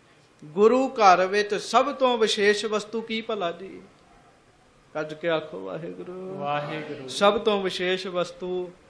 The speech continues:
Speaker 1: ਵਾਹਿਗੁਰੂ ਜੀ ਦਾ ਨਾਮ ਹੈ ਜੀ। ਹਾਂਜੀ,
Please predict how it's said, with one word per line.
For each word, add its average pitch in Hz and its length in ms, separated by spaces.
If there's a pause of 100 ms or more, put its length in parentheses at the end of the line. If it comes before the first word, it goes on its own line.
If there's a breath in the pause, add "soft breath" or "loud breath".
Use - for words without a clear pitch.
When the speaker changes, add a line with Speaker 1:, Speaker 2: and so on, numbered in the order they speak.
(200)
Speaker 1:
ਵਾਹਿਗੁਰੂ 180 400
ਜੀ 170 160
ਦਾ 165 180
ਨਾਮ 165 420
ਹੈ 165 120
ਜੀ। 160 560 (840)
ਹਾਂਜੀ, 170 380